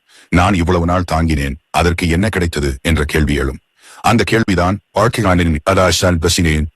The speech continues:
அனின் ஆன் வாழ்க்கையின் அடுத்த கட்டத்தை திறக்கும்.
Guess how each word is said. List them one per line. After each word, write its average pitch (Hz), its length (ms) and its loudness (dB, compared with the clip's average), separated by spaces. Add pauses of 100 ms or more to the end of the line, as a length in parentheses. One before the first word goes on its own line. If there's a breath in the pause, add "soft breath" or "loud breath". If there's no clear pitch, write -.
(100)
அனின் 78 320 2 (180)
ஆன் 98 380 2 (300)
வாழ்க்கையின் 107 540 2
அடுத்த 87 240 0
கட்டத்தை 87 400 0
திறக்கும். - 420 -4